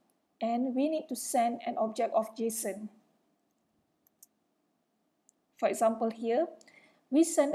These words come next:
a new teacher named Gilderoy Lockhart, and the service shall return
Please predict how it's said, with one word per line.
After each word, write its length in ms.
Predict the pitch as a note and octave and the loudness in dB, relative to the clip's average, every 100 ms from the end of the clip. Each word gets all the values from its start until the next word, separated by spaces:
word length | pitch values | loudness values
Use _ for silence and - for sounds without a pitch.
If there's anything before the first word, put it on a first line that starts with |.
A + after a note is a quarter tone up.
| - | 0
a 80 | A3 | 0
new 160 | B3 | -2
teacher 400 | A#3+ A#3+ - B3 | -2 -4 -2 -2
named 480 | A3+ A3+ A3+ A3+ A#3 | 0 -4 -6 -8 -4
Gilderoy 640 | B3 C4 A#3 B3 B3 B3 | 0 0 0 2 2 2
Lockhart, 480 | A#3 - - C4 A3+ - _ _ _ _ _ _ _ _ _ _ _ _ | -2 -6 -6 -10 -10 -12 _ _ _ _ _ _ _ _ _ _ _ _
and 400 | A3+ A#3+ C4 - - | -2 -2 -2 -8 0
the 160 | C4+ | 0
service 400 | C#4+ C#4+ D4 D4 | 2 2 2 0
shall 240 | - B3 A#3+ | 2 2 2
return 560 | A#3+ - A3 A3 D4+ | -4 -2 -2 -2 -8